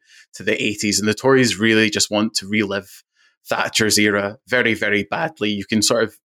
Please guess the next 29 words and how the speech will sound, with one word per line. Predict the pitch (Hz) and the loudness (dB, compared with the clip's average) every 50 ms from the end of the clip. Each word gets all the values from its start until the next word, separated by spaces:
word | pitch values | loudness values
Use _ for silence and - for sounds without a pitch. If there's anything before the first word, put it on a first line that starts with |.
| _ _ _ | _ _ _
very | 117 147 135 | -2 2 2
much | 110 - - - | 4 4 4 2
see | - 117 107 | 2 2 2
that | 92 104 | 2 2
that's | 98 117 104 - - - - - - _ _ - - _ _ | 2 2 0 2 0 -2 -2 -2 -6 _ _ -20 -20 _ _
what | - 113 98 - | -2 -2 0 2
they | 113 110 | 2 2
want | 92 104 107 107 101 - | 2 2 2 0 0 -4
to | - - _ | -8 -6 _
do. | 113 113 107 104 104 104 101 - _ _ | 2 2 4 4 2 0 -4 -8 _ _
And, | 120 113 110 110 107 107 101 - - - _ _ - - - - - _ - - 123 | -2 0 2 4 4 2 2 0 -6 -12 _ _ -20 -20 -20 -20 -20 _ -8 -4 -4
uh, | 139 | -4
there | 151 139 190 202 202 | 2 4 4 6 6
is | 202 254 294 - | 6 4 4 2
still | - - 226 233 226 208 | 0 2 4 6 6 6
a | - | 4
chance, | - - 185 196 185 165 - - 165 | 2 2 2 4 4 4 4 4 2
even | 185 180 220 202 180 143 | 2 4 4 4 4 6
though | 185 208 196 170 135 | 6 6 6 6 4
the, | 120 135 160 160 151 - 127 123 120 | 4 2 2 2 2 0 -2 0 0
the, | 151 165 135 - 117 104 | 0 0 0 -2 -4 0
you | 135 151 | 2 4
know, | 135 113 113 120 113 | 4 6 4 4 2
the, | 104 117 110 101 - | 0 -2 -4 -4 -2
the | - 117 | 0 0
statement | - - - 156 131 131 113 117 | 2 2 2 2 2 2 2 2
of | 117 - | 0 2
so-called | - 131 123 - 123 113 - - | 2 2 2 2 0 0 0 -2
concerns | 110 104 - - 123 127 113 95 80 98 127 131 - - - | -4 0 2 4 4 4 4 2 2 0 0 0 -2 -2 -4